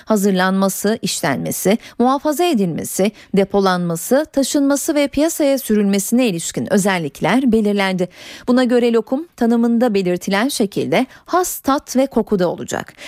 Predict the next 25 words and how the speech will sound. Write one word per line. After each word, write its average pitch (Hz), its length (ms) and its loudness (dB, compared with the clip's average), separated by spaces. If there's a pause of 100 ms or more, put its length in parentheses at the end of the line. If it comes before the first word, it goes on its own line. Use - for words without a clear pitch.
Yabancı 202 420 2
tat 330 280 -2
ve 294 60 4
koku 269 380 0
içermeyecek. 196 920 -2 (180)
Lokum 240 320 2
çiğ 277 280 0
nişasta 226 460 0
tadında 202 640 0
olmayacak. 165 680 -2 (220)
Dokusu 240 400 0
ağızda 220 380 2
yumuşak 190 560 0
ve 294 80 2
kaygan 262 420 0
olarak 175 440 -2
hissedilmesi 185 680 0
gereken 190 520 0
lokumun 131 340 -4
üzerinde 185 720 2
veya 285 340 0
içinde 214 480 0 (220)
yabancı 302 480 0
madde 143 360 -2
bulunmayacak. 208 720 0